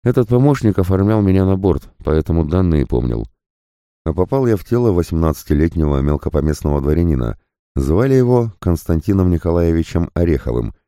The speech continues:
и прописан он был в Омске. То ли отдыхал он во Франции, то ли дела у него там были, но возвращался он на родину.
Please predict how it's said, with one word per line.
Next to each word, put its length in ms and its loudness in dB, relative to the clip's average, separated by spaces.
и 100 0
прописан 500 -2
он 200 2
был 260 0
в 120 -2
Омске. 420 -2
То 120 -2
ли 80 2
отдыхал 480 0
он 140 4
во 80 2
Франции, 760 0
то 100 0
ли 120 2
дела 320 0
у 100 2
него 200 2
там 220 -2
были, 300 0
но 180 2
возвращался 640 0
он 140 2
на 80 0
родину. 380 -4